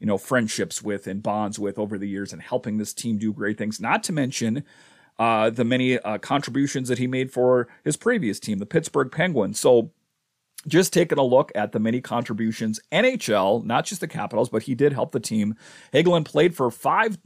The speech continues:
uh, teams during his seven hundred and thirteen game career. Hagelin got hurt during what head coach Peter Laviolette called a pretty intense drill battle, uh, as an errant stick, excuse me,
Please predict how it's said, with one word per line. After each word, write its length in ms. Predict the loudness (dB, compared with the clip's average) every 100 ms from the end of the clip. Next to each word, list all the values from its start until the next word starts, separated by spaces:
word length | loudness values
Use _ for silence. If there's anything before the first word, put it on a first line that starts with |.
| -6
uh, 240 | -2 -2 -4
teams 420 | -4 -2 -4 -4
during 360 | -4 -2 -2
his 320 | -4 -4 -6 -10
seven 300 | -4 -2 -2
hundred 280 | -4 -2 -4
and 80 | -4
thirteen 360 | -6 -6 -8
game 260 | -6 -4 -6
career. 440 | -6 -4 -2 -2 -6 -20 -6
Hagelin 260 | -2 0
got 220 | 2 2 2
hurt 320 | 0 0 -2
during 240 | -4 -2
what 240 | 2 0 2
head 220 | -2 -2
coach 340 | 0 0 -2
Peter 240 | -4 -2 0
Laviolette 400 | 0 0 0 0
called 300 | 0 -2 0
a 80 | -2
pretty 460 | -2 -4 -2 -4 -6
intense 600 | -6 -6 -6 -6 -6 -10 -10
drill 380 | 0 4 4
battle, 480 | 2 -2 -2 0 -2 -6 -20 -20 -20 -2
uh, 180 | 0 2
as 300 | 4 4 4
an 180 | 0 0
errant 280 | 0 0 -2
stick, 440 | -2 0 0 -4 -14 -12 -4 -4 0
excuse 360 | -2 0 0 0
me, 160 | -2